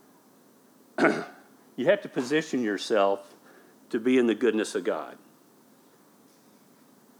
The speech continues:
Amen? Go ahead and get in his way. Let him run over you with a little goodness. So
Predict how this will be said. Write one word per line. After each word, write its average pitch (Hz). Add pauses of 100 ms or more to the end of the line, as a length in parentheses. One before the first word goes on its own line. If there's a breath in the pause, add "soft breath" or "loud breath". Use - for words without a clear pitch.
Amen? 113 (2000)
Go 139
ahead 190
and 160
get 165
in 143
his 123
way. 113 (1900)
Let 131
him 151
run 143
over 123
you 107
with 95
a -
little 101
goodness. 90 (3750)
So 117